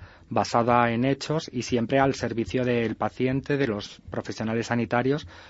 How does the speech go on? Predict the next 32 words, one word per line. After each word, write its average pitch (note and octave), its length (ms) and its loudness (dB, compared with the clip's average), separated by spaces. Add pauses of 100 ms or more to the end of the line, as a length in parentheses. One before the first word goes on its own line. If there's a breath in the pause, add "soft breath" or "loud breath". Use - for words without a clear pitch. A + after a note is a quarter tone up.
(120)
y A#2 80 -2
de G#2+ 100 -2
la F#2 120 -4
salud, A2+ 400 -4 (480 soft breath)
¿no? B2 220 -6
Entonces, A#2 420 -4 (160)
más, B2+ 340 2
ma-, B2+ 280 -2 (100)
eh, A#2+ 240 -2
a A#2 200 -2
día C3 180 6
de C3+ 160 6
hoy D3+ 140 4
yo C3 200 2
creo C#3 280 0
que A2+ 100 -2
sí - 120 -8
que A2 380 -2
la A2+ 160 -2
mayoría A2 540 0
estamos A#2 600 -4
haciéndolo, C3 640 -2 (400 loud breath)
pero A#2 180 0
bueno, A#2+ 180 2
todavía A2+ 380 2
ha - 20 4
habido A#2 280 2
casos B2 440 0
en A#2 400 -2
el A2+ 120 -4
pasado A#2 360 0
reciente B2 680 -2